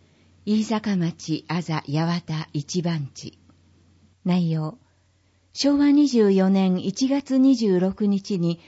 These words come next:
法隆寺金堂の壁画が焼損したのをきっかけに定められた文化財防火デー。今年は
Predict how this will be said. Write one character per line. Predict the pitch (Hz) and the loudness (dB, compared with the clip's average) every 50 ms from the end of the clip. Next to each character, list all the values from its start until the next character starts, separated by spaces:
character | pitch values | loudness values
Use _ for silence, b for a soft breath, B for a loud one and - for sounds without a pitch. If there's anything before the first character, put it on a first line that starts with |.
| b b b b b b b b | b b b b b b b b
法 | - 277 302 302 285 | -2 0 2 2 4
隆 | 247 247 240 226 | 4 2 2 2
寺 | 185 190 196 180 | 2 0 -2 0
金 | - 220 240 240 240 | 0 2 2 4 4
堂 | 226 233 233 226 220 | 4 4 2 2 2
の | 214 208 208 | 2 2 0
壁 | 208 214 214 208 - 233 | 0 -2 -4 -2 -2 -2
画 | 226 226 220 208 | -2 -2 -2 -2
が | 208 208 202 | -4 -6 -6
焼 | 202 - 233 240 240 | -6 -2 -2 -2 -2
損 | - 247 226 226 | -2 -2 -2 -2
し | 226 - - | -4 -6 -6
た | - 226 214 | -4 -2 -2
の | 196 180 160 156 | 0 0 -2 -2
を | 151 | -4
き | - - - - | -6 -10 -18 -16
っ | |
か | - - 208 | -14 -14 -10
け | 202 220 214 | -6 -4 -2
に | 208 202 196 | -2 -4 -4
定 | - 196 180 190 185 | -6 -6 -4 -4 -2
め | 185 185 180 | -2 -2 -2
ら | 175 175 | -2 -2
れ | 160 151 147 | -4 -4 -6
た | - - 127 127 b b b b b b b b b b b - | -6 -8 -8 -8 b b b b b b b b b b b 0
文 | 202 233 254 247 240 | 4 4 4 4 4
化 | 254 254 233 | 0 -2 -4
財 | - 185 165 147 135 127 - - | -4 -4 -4 -2 -4 -6 -6 -4
防 | - 165 185 180 170 | -2 0 0 0 -2
火 | - 180 170 | -4 -4 -4
デ | 139 139 120 120 - - _ | -2 -2 -4 -4 -6 -10 _
ー。 | _ _ _ _ _ _ _ _ _ _ _ _ _ _ _ _ _ | _ _ _ _ _ _ _ _ _ _ _ _ _ _ _ _ _
今 | - - 190 | -14 -10 -6
年 | - 208 196 - - 208 | -6 -6 -6 -6 -6 -4
は | 185 185 175 180 | -4 -4 -4 -6